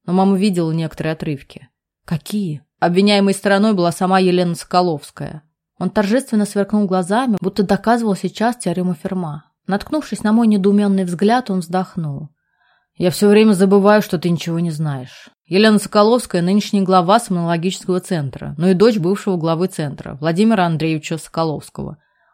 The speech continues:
"А, да, его именем и назван этот центр". "Точно. То есть твой отец, скорее всего, перешел дорогу влиятельным людям".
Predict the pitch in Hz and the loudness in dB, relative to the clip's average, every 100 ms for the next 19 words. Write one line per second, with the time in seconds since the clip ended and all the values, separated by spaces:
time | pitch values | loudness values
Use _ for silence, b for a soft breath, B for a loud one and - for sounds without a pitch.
0 | - 190 208 190 160 151 185 190 160 143 | -6 -2 0 -2 -4 -4 -2 -2 -4 -6
1 | 156 175 214 226 220 202 208 220 185 175 | -6 0 2 4 2 2 0 -2 -2 -4
2 | 180 185 185 196 156 135 - _ _ _ | -4 -8 -8 -6 -6 -8 -16 _ _ _
3 | _ _ - 185 170 - - 143 156 _ | _ _ 0 2 2 -2 -12 -12 -14 _
4 | _ _ - 190 190 196 214 185 170 - | _ _ 2 2 2 2 4 4 2 2
5 | 226 - 170 170 143 170 185 208 156 180 | 2 0 -2 -2 -2 -2 0 0 -2 -2
6 | 170 165 170 208 160 151 151 156 156 160 | -2 0 2 2 0 0 -2 -4 -6 -4
7 | 147 139 151 | -6 -8 -12